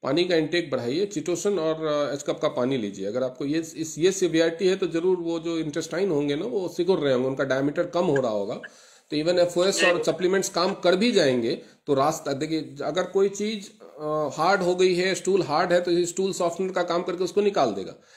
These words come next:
Speaker 1: लेकिन अगर रास्ता
Speaker 2: जी।
Speaker 1: ही कम चौड़ा हो गया तो पहले उसको भी खोलना पड़ेगा। तो उस case में थोड़ा result आने, start होने में time लगता है।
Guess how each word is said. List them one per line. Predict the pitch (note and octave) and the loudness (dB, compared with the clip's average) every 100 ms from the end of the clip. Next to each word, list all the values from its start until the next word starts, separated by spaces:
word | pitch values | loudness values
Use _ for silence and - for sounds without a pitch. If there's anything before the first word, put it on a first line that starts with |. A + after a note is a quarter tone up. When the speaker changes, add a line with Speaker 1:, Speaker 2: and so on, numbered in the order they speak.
| - - | -20 -4
Speaker 1:
लेकिन | D3+ E3+ A3 | -2 2 2
अगर | G#3+ | 0
रास्ता | C#3+ D3 - A3 | 0 -2 2 2
Speaker 2:
जी। | |
Speaker 1:
ही | A#3+ | 4
कम | G3 G3 | 2 2
चौड़ा | F#3+ F3+ | 2 2
हो | E3+ E3+ | 2 2
गया | F3+ | 0
तो | F3+ | -4
पहले | E3 D#3 F3 | -4 -2 -2
उसको | E3 F#3 | -2 -2
भी | |
खोलना | F3 - D#3 E3 | 0 0 0 0
पड़ेगा। | D#3+ C#3 F3+ | 0 -2 -2
तो | - | -4
उस | E3 - D3+ D#3+ | -6 -6 -8 -2
case | - F#3+ | 2 2
में | G3 G3 | 2 0
थोड़ा | F3+ F3 - | 0 0 0
result | C3 D3+ F3 | 0 4 2
आने, | D#3+ E3 E3 | 2 0 0
start | - D3+ D#3+ | -2 0 0
होने | D#3+ E3 | 0 0
में | E3 | 0
time | D3 D3 D3 | 0 0 0
लगता | B2 C#3 F3 | -2 0 0
है। | D3 F3+ - | 0 -2 -10